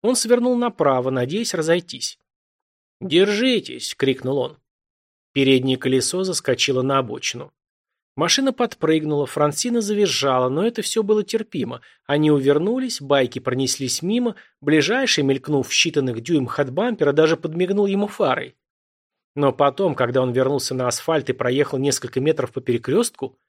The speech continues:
их всё равно что-то ударило. Что-то, что было в разы больше байка и появилось буквально из ниоткуда.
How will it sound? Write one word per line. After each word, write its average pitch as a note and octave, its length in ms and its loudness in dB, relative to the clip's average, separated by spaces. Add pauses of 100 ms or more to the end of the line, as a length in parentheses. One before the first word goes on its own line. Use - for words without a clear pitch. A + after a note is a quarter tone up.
(300)
их F#3+ 120 -4
всё - 200 -2
равно C3+ 280 2
что-то C3 380 -4
ударило. C#3+ 500 -4 (540)
Что-то, C#4+ 440 0
что F3+ 180 -2
было A3 200 4
в G3 60 2
разы G#3 260 2
больше F#3+ 380 4
байка G#3+ 420 0
и C3 80 2
появилось F3 480 -2
буквально A3 520 0
из G3+ 120 -2
ниоткуда. A3+ 600 -6